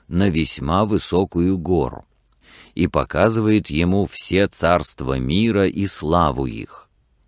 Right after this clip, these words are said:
и говорит ему: «Всё это дам тебе, если, пав, поклонишься мне».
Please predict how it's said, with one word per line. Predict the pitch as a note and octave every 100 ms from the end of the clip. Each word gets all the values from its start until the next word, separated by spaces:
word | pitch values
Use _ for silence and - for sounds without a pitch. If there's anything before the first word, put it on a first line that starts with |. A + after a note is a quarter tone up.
| _
и | - C#2+
говорит | G2 G2 A#2 C#2+ -
ему: | B1+ C2 G#1+ - _ _ _ _ - - _ -
«Всё | - - F2 A2+
это | A#2+ G#2+ - D#2
дам | A#1+ C#2+ G2 G2+
тебе, | C#2+ - C2 C2 F#2+ B2+ C#2 _ _
если, | - A#1+ C#2+ G2+ - D2+ D#2
пав, | - E2+ F#2+ F#2 - - _ _
поклонишься | - E2 - E2 G#2 G#2 C#2 B1+ - - C#2
мне». | C2+ B1+ A#1